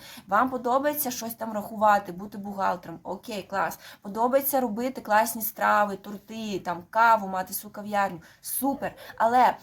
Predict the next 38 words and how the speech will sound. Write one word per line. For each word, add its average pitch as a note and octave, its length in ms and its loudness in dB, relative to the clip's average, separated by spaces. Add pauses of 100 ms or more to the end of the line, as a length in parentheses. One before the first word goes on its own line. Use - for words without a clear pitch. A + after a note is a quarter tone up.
(140)
якщо C#4+ 280 0
ви C4 100 -4
це B3 140 -4
робите A#3+ 360 0
заради A3+ 380 2
статків A3 640 0
якихось, F#3 600 -12 (380)
так A#3 260 4
у - 20 -10
вас G#3+ 200 0
нічого G#3+ 280 -8
не G#3+ 100 -8
вийде. G#3 440 -10 (220)
Тому C#4+ 280 2
що, - 200 -2
чому? C4 460 -2
Ми B3 360 2
є A#3 340 -2
творці, A3 640 -4
творці, G3+ 680 -6 (180)
як A#3+ 280 -2
і A#3 60 -8
вищий A#3+ 360 -2
творець, A#3+ 360 -4
який A#3+ 200 -6
створив B3+ 440 -4
нас G3+ 200 -4
з F#3+ 40 -6
любові, G#3+ 540 -2 (180)
який G3+ 220 -6
створив B3 380 -4
нас, A#3 320 2 (200)
е, G3 120 -2
так, - 240 2
весь A3+ 200 -2
всесвіт, A3 600 0
створив G#3 480 -6
землю. G#3 580 2